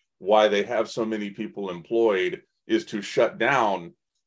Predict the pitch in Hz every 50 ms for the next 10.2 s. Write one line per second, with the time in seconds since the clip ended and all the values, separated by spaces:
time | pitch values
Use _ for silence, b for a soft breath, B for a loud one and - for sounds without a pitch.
0 | _ _ _ - - 123 117 113 - - 117 101 98 98 98 98 98 95 98 101
1 | 107 113 110 - 113 110 - - 120 110 104 101 98 98 - 92 90 90 101 113
2 | 113 110 107 107 107 107 107 104 98 87 87 85 82 - - - 131 120 113 104
3 | 98 92 90 90 90 85 - _ _ _ _ _ _ - 104 104 101 98 95 92
4 | 90 90 90 90 98 - 120 123 131 143 165 165 147 131 120 143 135 123 151 143
5 | 135 123 113 - 107 104 104 101 - - 120 117 101 92 87 90 90 87 - -
6 | - - - - 76 71 69 90 104 107 104 - - - 110 104 104 101 98 90
7 | 95 101 107 117 120 123 113 104 95 - _ 90 85 92 - - 117 110 110 -
8 | - 110 98 98 98 98 92 92 90 90 90 85 80 98 92 - 90 80 120 156
9 | 185 180 104 98 - 101 87 82 - 92 87 85 87 92 92 92 92 95 95 87
10 | - - _ _